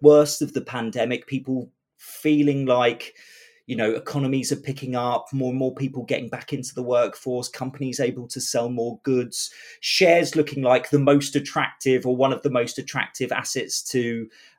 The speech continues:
um, invest in, you know, as companies start to grow again. And therefore, less people wanting to hold their money in gold as, uh, as what they see as a sort of traditional safe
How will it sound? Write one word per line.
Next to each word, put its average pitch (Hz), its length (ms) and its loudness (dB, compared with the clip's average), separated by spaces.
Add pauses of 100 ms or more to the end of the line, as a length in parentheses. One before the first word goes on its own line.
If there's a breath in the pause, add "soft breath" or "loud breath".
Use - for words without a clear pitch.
(120 soft breath)
um, 110 360 0
invest 123 560 -6
in, 117 340 -2 (300 soft breath)
you 120 80 -6
know, 110 220 2
as 120 260 -2
companies 127 540 -6
start - 360 2
to 131 100 -8
grow 131 300 2
again. 110 300 0
And 143 180 -2
therefore, 147 520 6 (360 loud breath)
less 165 300 4
people 151 380 2
wanting 180 560 4
to 139 140 -2
hold 123 300 2
their 120 140 6
money 117 320 0
in 117 320 -6
gold 123 320 4
as, 113 200 -10 (400)
uh, 143 100 2 (120)
as 147 100 0
what 139 200 2
they 135 120 2
see 143 200 2
as 127 120 0
a 123 140 2 (120)
sort - 260 -4
of - 80 -14
traditional 143 560 -2
safe 127 400 2